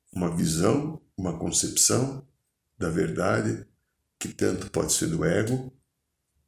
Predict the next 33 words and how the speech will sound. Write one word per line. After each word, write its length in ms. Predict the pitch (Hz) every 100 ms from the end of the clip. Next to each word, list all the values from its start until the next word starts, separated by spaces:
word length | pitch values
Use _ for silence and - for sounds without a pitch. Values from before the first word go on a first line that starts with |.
| _ _ _ _
como 260 | - 87 82
pode 200 | 87 85
ser 140 | -
da 180 | - 101
alma. 340 | 85 78 - _ _ _ _ _ _ _ _ _ -
Mas 140 | 254
talvez 340 | - 117 135 135
tenha 180 | 117
até 140 | 87 131
uma 180 | 143 90
verdade 420 | 87 80 104 87
universal, 720 | 73 73 76 110 98 - - _ - -
que 100 | 92
é 20 |
um 120 | 85
pouco 280 | 127 123 92
maior 420 | 85 90 107 101
que 80 | -
o 120 | -
teu 280 | 117 123 92
e 60 |
o 60 | 87
meu 200 | 85 90
entendimento. 720 | 82 85 80 78 92 85 - - _ - _ - - - - - - - - - - - - _ _ - -
Bom, 320 | 180 165 - _ -
alguma 420 | 214 220 190 165
coisa 220 | 170 165
eu 80 | 143
preparei 460 | 135 123 113 127 -
aqui, 180 | -
nós 160 | 143 110
vamos 220 | 113 104
falar. 600 | 104 95 127 151 147 -